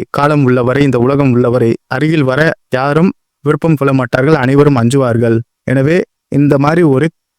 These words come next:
சாபத்தை உனக்கு நான் வழங்குகிறேன் அஸ்வத்தாமா" என்று உரைத்தார் கிருஷ்ணர். இது அஸ்வத்தாமனின் சக்தி முழுவதுமா பறி போய்விட்டது. அவன்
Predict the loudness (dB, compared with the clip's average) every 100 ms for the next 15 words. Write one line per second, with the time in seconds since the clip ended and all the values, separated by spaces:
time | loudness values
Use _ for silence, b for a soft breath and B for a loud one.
0 | -14 -6 -2 -2 0 0 0 0 0 0
1 | 0 0 0 0 0 0 -4 _ -8 -4
2 | -2 0 0 0 2 2 0 -2 -4 -4
3 | -4 -4 -2 -2 -2 -2 -2 -2 0 0
4 | 0 -2 -2 0 2 2 2 2 0 0
5 | -2 0 2 0 0 0 0 0 -2 -2